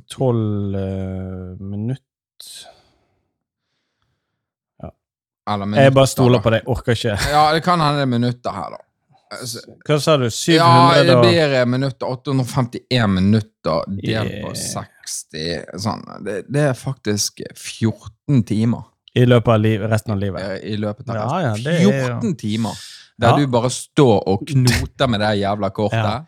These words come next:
Speaker 2: mens jeg bare
Speaker 1: Men da kan jeg fortelle deg han som, for du vet når du kommer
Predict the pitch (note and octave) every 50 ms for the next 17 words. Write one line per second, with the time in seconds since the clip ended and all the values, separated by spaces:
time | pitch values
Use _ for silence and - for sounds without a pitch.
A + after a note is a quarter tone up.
0 | _ - A#2 A2+ A#2 - _ B2 A#2+ G#2 F#2 G2 G2+ G2+ A#2+ C#3 D3+ D#3+ E3 A3+
1 | A#3+ G#3+ D#3 G#2+ E2 A2+ - C3+ C3 B2 B2+ B2 A#2+ A2+ A2+ - - - A#2 -
2 | - D3+ F3 F3 D3 B2+ A#2+ A#2+ A#2 A2 G#2+ - _ - - - D#3 D3 C#3 B2+
3 | - - A#2 A2+ A2 G#2+ _ _ B2 - - D3+ D3+ E3 D#3+ D3+ E3+ E3+ - -
4 | B2+ A#2 A2+ _ - - - E3 D3+ C3 A2+ G2+ G2 G2